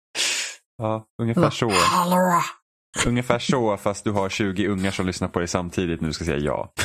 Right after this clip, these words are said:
Speaker 2: Ja, okej. Nej.
Speaker 1: Eller att man bara säger: "Vad ska jag säga?"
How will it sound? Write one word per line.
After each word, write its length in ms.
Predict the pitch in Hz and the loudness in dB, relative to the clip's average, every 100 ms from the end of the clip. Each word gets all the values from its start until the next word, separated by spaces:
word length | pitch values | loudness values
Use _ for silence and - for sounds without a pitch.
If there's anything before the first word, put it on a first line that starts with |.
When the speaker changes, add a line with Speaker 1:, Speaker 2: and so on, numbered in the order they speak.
| - - | -8 0
Speaker 2:
Ja, 280 | 208 180 175 | 2 4 2
okej. 280 | - 190 - _ - - | 0 -2 -4 _ -10 0
Nej. 220 | 202 - | 4 4
Speaker 1:
Eller 500 | 143 143 127 113 107 | 4 2 0 2 2
att 160 | 104 110 | 2 0
man 140 | 110 | 0
bara 100 | 104 | 0
säger: 180 | 104 101 | -2 0
"Vad 180 | 104 107 | 0 -2
ska 140 | - | -2
jag 120 | 117 - | -2 0
säga?" 640 | - 123 117 113 135 | -2 -2 -2 -2 -2